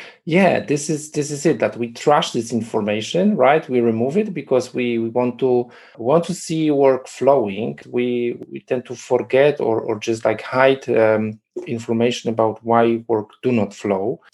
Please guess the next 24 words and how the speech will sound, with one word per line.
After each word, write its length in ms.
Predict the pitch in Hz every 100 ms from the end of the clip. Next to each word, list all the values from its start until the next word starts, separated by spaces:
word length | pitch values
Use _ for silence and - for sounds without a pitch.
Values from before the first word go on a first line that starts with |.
| _
And 100 | 156
I 80 | 165
think 260 | 160 202 208
we 80 |
are 100 | 190
also 280 | 185 202 196
biased. 640 | 135 160 185 120 107 - -
So 40 | -
that's 300 | 143 - -
my 280 | 135 160 170
perception 680 | - 139 120 123 117 127
and 140 | 117 113
my 120 | 117
experience 720 | 113 117 - 156 147 107 104
that, 200 | 113 107
you 60 | 117
know, 160 | 113
in 120 | 120
organizations 840 | 120 120 120 120 113 139 151 151 -
where 100 | 123
we 200 | 117 120
actually 340 | 127 - 113 110
started, 720 | - 127 156 175 156 147 -
uh, 140 | 120